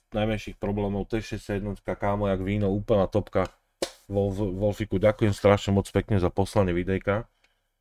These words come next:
Ja mám pocit, že veľa ľudí tu T šesťdesiat jednotku má v prístave, takže sa bude vedieť stotožniť s tým, čo hovorím, s touto loďkou. Že je to výborný kus.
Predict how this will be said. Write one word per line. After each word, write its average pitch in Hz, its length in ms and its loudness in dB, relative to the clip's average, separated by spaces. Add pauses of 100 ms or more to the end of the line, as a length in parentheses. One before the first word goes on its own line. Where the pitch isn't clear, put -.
(340)
Ja 90 160 4
mám 90 160 0
pocit, - 240 -8
že 98 160 -4
veľa 92 240 2
ľudí 87 160 -2
tu 87 160 -8
T 92 160 -2
šesťdesiat 92 320 -8
jednotku 92 240 -8
má 90 160 0
v - 80 -16
prístave, 90 400 -2
takže 87 160 -4
sa 87 160 -6
bude 87 160 -2
vedieť 87 240 -2
stotožniť 90 400 -6
s - 160 -18
tým, 87 160 -4
čo 95 80 -6
hovorím, 85 480 -4
s - 80 -20
touto 87 240 -4
loďkou. 90 480 -4 (880)
Že - 80 -10
je 80 60 -8
to 85 100 -4
výborný 87 400 -4
kus. - 320 -10